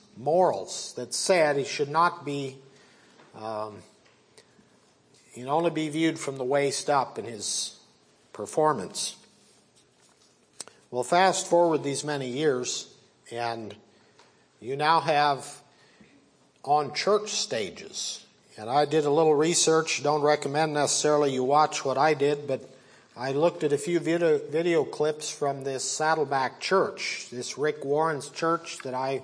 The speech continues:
have quoted from several times. And the things they showed on stage there was certainly not any worse than what was cut from the script when Elvis Presley, I mean, no better.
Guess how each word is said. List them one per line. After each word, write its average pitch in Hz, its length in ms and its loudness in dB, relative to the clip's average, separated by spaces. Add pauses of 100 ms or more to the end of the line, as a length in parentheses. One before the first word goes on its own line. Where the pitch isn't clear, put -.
(420)
have 120 160 -14
quoted 165 360 2
from 156 300 0
several 147 340 -2
times. 165 580 -2 (760)
And 143 460 0 (800)
the 131 100 -6
things 185 360 2
they 170 200 2
showed 175 420 4
on 160 240 2
stage 170 560 2
there 165 320 4
was - 640 -2 (440)
certainly 151 640 0
not 156 260 4
any 165 220 0
worse 165 520 2
than 135 200 -4
what 147 280 2
was 131 440 -6
cut 185 320 0
from 135 220 -10
the 123 100 -12
script - 680 -2
when 123 300 -10 (140)
Elvis 135 420 -6
Presley, 117 580 0 (920)
I 117 80 -12
mean, 135 240 -6
no 170 240 4
better. 160 460 2